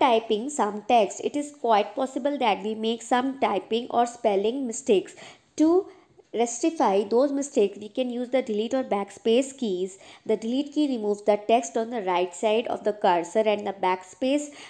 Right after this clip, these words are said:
remove the text from the left side of the cursor. If we want to delete one character at a time, we can press the delete key or the backspace key once. If we want to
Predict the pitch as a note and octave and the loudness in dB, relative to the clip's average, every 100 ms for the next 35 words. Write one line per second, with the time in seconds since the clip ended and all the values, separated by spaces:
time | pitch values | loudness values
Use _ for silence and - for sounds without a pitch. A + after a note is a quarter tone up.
0 | - G#3+ A#3+ C4+ B3+ B3+ F#3+ - A3 G#3 | -4 -2 -2 -2 -2 2 0 0 -6 -4
1 | G3+ G3 A#3 - C4 B3+ G3 - A#3 D4 | -2 0 -2 -2 -4 -2 -4 0 0 2
2 | C4 A#3 G#3+ A3 D#3+ - - - - - | 2 2 2 0 0 -2 -14 -20 -8 -2
3 | D#4 D#4+ E4 B3 G#3 G3+ G#3+ C4+ G#3+ F#3+ | 0 2 0 0 -2 -2 -4 -6 -4 -2
4 | G3 G3+ G3+ A#3+ D4 C#4+ A#3 B3 G#3 G3 | -4 -2 0 0 0 0 -2 -2 -2 -4
5 | - A3+ F#3+ F3+ G3+ A3 G#3+ A3+ - A#3 | -4 -2 0 -2 -4 -8 -8 -6 0 0
6 | A#3+ B3+ G#3+ G#3+ G3+ - A#3 G3 - G#3 | 0 -2 -2 -4 -6 -6 -4 -2 -2 -2
7 | G#3 A3+ A3 - G3 G3+ - - C4 C#4 | -2 -4 -4 -2 -2 -2 -8 -4 -4 -4
8 | - G#3 A#3 A3 A#3 F3+ E3 - - - | -6 -6 -6 -2 0 0 -6 -10 -20 -20
9 | - - D4+ D4 C#4+ A#3 G3 A3 - C4 | -16 -2 0 0 -2 -2 -2 -2 -2 -2
10 | D#4+ | -2